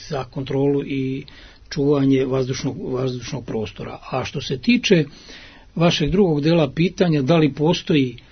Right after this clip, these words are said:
mogućnost pogoršavanja situacije u kopnenoj zoni bezbednosti i na prostoru autonomne pokrajine Kosovo i Metohije, to je uvek verovatno i mi tome pristupamo vrlo, vrlo oprezno i pažljivo i budno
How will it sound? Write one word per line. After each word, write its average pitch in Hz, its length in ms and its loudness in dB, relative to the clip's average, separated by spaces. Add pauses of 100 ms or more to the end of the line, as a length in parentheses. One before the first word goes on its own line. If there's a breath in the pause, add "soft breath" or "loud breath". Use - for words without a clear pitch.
(480 soft breath)
mogućnost 151 720 4
pogoršavanja 156 760 4
situacije 151 520 0
u 131 60 -2
kopnenoj 147 440 4
zoni 143 300 4
bezbednosti 143 880 2
i 139 40 6
na 135 240 6
prostoru 139 640 -2 (360 loud breath)
autonomne 143 540 2
pokrajine 139 480 0
Kosovo 143 380 -4
i - 20 -2
Metohije, 135 600 -6 (340)
to 135 280 -4
je 127 300 -6 (220)
uvek 202 360 8
verovatno 180 760 4
i 143 80 2
mi 139 180 4
tome 139 420 2 (360 loud breath)
pristupamo 135 880 2 (380)
vrlo, 175 580 6
vrlo 175 360 4
oprezno 175 760 4
i 139 140 0
pažljivo 175 800 4
i 160 100 -8
budno 180 680 6